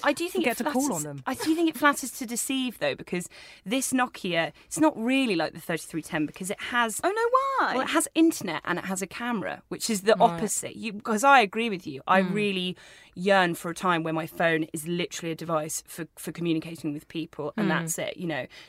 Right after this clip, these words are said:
Speaker 1: to not have a WhatsApp, a WhatsApp group created every single
Speaker 3: Your WhatsApp
Speaker 1: day.
Speaker 3: groups are like the WhatsApp groups from hell, though.
Speaker 1: But when it's like someone saying, "Shall we go out for dinner?"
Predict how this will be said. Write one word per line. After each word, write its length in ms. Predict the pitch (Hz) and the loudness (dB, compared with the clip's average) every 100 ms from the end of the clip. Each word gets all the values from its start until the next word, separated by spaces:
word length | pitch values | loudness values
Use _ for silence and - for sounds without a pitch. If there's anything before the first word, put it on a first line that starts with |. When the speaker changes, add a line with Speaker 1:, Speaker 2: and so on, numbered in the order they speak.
| - | -6
Speaker 1:
to 100 | 196 | 0
not 200 | 180 - | 0 0
have 380 | 175 156 160 - - - _ _ _ | 0 0 -2 -6 -20 -20 _ _ _
a 60 | 190 | 0
WhatsApp, 440 | 185 190 - 170 - - | 4 2 2 -4 -6 -4
a 80 | 185 | -4
WhatsApp 440 | 170 175 - - | -2 -4 -4 -6
group 300 | 160 160 85 | -4 -6 -6
created 420 | - 170 151 - 156 | -8 -8 -8 -8 -6
every 240 | 170 160 160 | -6 -6 -6
single 300 | - 285 262 | 0 4 8
Speaker 3:
Your 120 | 269 | 8
WhatsApp 220 | 175 220 | 8 6
Speaker 1:
day. 60 | - | 4
Speaker 3:
groups 260 | 202 156 | 0 -4
are 60 | 202 | 0
like 180 | 175 - | 0 0
the 100 | 202 | -2
WhatsApp 340 | 196 104 190 - | 0 0 -2 -6
groups 200 | 190 - | -8 -8
from 100 | 180 | -4
hell, 260 | 185 175 | 0 0
though. 200 | 151 95 | 0 -2
Speaker 1:
But 120 | - 226 | 2 4
when 140 | 220 | 4
it's 200 | 220 - | 2 2
like 140 | 196 | 2
someone 360 | - 208 196 185 | 2 -2 0 0
saying, 400 | - 190 180 180 - _ | 0 0 0 -2 -8 _
"Shall 240 | - - 185 | -4 2 2
we 100 | 180 | 2
go 120 | 185 | 4
out 220 | 175 175 | 4 4
for 100 | - | 0
dinner?" 440 | 160 185 170 - | -4 -2 -2 -6